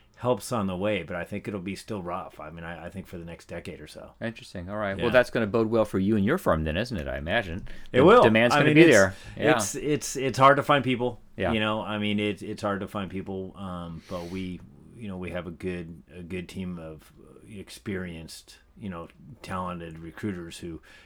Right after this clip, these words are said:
Speaker 1: you know, one by one, you know, we build a culture and a process, and we've been, been doing this a long time.
Speaker 2: Yeah,
Speaker 1: So,
Speaker 2: yeah,
Speaker 1: yeah.
Speaker 2: great, great.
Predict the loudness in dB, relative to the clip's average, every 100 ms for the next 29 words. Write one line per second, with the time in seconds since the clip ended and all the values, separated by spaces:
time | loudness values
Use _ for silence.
0 | _ -10 -6 -4 -2 0 0 0 0 -4
1 | -6 -8 -6 -6 -6 -6 -8 -8 -8 -10
2 | -8 -8 -8 -10 -10 -8 -8 -6 -6 -6
3 | -6 -10 -12 -8 -6 -6 -8 -10 -8 -8
4 | -10 -12 -10 -6 -6 -6 -16 -12 -8 -8
5 | -8 -8 -6 -8 -8 -8 -8